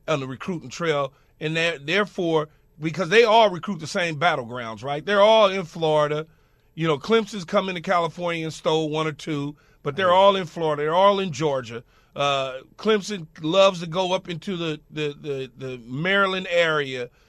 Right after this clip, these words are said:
Speaker 1: You know, obviously the Carolinas are theirs. That, that's their home turf. Texas, they tried to dip in a little bit when they had Chad Morris as their offensive coordinator.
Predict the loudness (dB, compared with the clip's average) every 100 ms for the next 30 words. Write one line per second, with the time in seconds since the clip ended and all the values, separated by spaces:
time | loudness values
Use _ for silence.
0 | _ _ -2 2 2 2 -2 -8 -8 -6
1 | -2 0 0 0 -2 -4 -6 -4 0 -2
2 | -2 _ -8 -8 -8 -6 -4 -4 -6 -4
3 | -2 -2 -4 -6 -6 -6 -8 _ _ _
4 | _ -4 -2 -2 -6 -6 -6 -2 -2 -2
5 | -4 -6 -6 -4 -6 -4 -6 -6 -8 -6
6 | -6 -4 -6 -6 -6 -6 -4 -2 -4 -6
7 | _ _ _ -2 0 2 2 2 -2 -12
8 | -2 2 2 0 -8